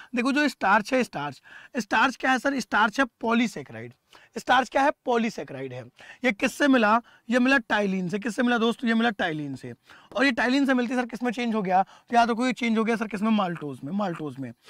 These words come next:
और ये भी माल्टोज में, सर, क्या फिर किससे मिला? तो ये फिर मिला, सर, किससे? तो याद रखो कि ये मिलेगा फिर किससे, सर? <clears throat> ये मिलेगा फिर amylase से, amylase से। और किस में चला जाएगा? चला जाएगा ग्लूकोज में, ग्लूकोज में, ग्लूकोज में। सर,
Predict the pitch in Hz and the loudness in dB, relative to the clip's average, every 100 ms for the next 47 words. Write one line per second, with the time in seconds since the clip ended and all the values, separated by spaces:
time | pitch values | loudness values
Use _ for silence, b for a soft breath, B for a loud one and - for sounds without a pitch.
0 | B B 254 285 285 254 233 269 254 - | B B 2 4 6 4 4 0 -2 0
1 | 254 240 240 220 254 254 - 254 220 196 | 0 0 0 0 -2 -2 -2 0 4 2
2 | 196 - _ 285 240 277 277 277 247 233 | 2 -6 _ -2 -2 -2 0 0 -2 -4
3 | 233 - 254 b b - 240 247 240 269 | -6 -2 -2 b b 2 4 4 4 0
4 | 247 240 233 240 226 233 214 262 208 208 | 2 2 6 6 6 4 0 0 2 0
5 | - _ 196 240 175 123 _ _ _ _ | -2 _ 0 0 0 -8 _ _ _ _
6 | _ _ _ _ _ b b 226 240 262 | _ _ _ _ _ b b 0 4 4
7 | 254 240 262 - _ _ 220 226 233 226 | 4 4 0 -4 _ _ 6 6 6 4
8 | 214 - - 135 - 214 202 180 156 - | 2 -2 -16 -8 0 2 2 0 -6 -10
9 | - 107 B B B 220 220 240 262 247 | -16 -18 B B B -4 -2 0 0 2
10 | 233 220 214 175 190 - 202 208 208 180 | 4 4 4 2 -2 -2 -4 -2 -2 -4
11 | 156 135 117 165 170 143 123 135 165 131 | -8 -12 -12 -8 -8 -8 -12 -10 -12 -12
12 | 120 113 110 B B B B 269 | -14 -14 -18 B B B B 2